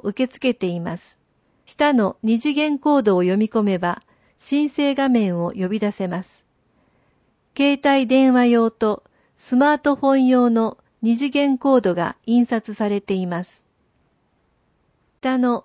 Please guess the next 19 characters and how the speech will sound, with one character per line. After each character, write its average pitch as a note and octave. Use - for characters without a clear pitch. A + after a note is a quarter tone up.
申 C4+
込 C4
書 B3+
を G3+
切 -
り G3
取 F3+
り、 D3+
裏 A#3+
面 A#3
に G#3
必 -
要 C#4
事 C4+
項 G3+
を E3
記 F3+
入 F3+
し、 F3+